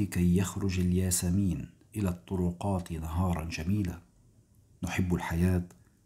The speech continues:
إذا ما استطعنا إليها سبيلا. أيضًا بضعة أبيات من قصيدة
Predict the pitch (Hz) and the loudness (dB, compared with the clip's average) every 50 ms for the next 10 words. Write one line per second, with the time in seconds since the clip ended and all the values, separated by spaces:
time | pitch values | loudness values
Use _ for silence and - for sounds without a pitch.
0 | _ - - - 127 101 92 85 76 85 87 87 - - 85 - 92 85 80 80 | _ -12 2 4 4 6 6 4 2 2 0 0 0 -2 -4 -2 -2 -2 0 0
1 | 76 73 69 - 82 78 78 80 73 71 - - 78 80 85 - - - - - | -2 -4 -6 -6 -8 -6 -6 -6 -6 -8 -8 -10 -10 -10 -10 -14 -14 -6 -2 -2
2 | 107 90 - 64 - - - - - - - _ _ _ _ _ _ _ _ _ | -2 0 -2 -4 -8 -10 -14 -20 -20 -20 -20 _ _ _ _ _ _ _ _ _
3 | _ _ _ _ _ _ _ _ _ _ _ _ - _ - - - - - - | _ _ _ _ _ _ _ _ _ _ _ _ -20 _ -20 -20 -20 -20 -20 -20
4 | _ _ _ - - - - - - - - _ - - - - - - - - | _ _ _ -20 -20 -20 -20 -20 -20 -20 -20 _ -20 -20 -20 -20 -20 -20 -20 -20
5 | - - - - - - - - - - - - - - - - _ _ - - | -20 -20 -20 -20 -20 -20 -20 -16 -12 -12 -12 -12 -12 -18 -20 -20 _ _ -20 -20
6 | - - _ _ _ _ - - - - - - - - _ _ - _ _ _ | -20 -20 _ _ _ _ -20 -20 -20 -20 -20 -20 -20 -20 _ _ -20 _ _ _
7 | _ _ - - 104 98 95 95 90 87 87 90 85 85 - - 87 87 90 87 | _ _ -6 0 2 4 6 8 8 8 6 6 4 0 -4 -8 -4 0 2 4
8 | 92 90 85 82 82 82 - - - - - 87 87 87 82 | 4 2 2 -4 -6 -6 -6 -10 -10 -6 -4 -4 -4 -4 -6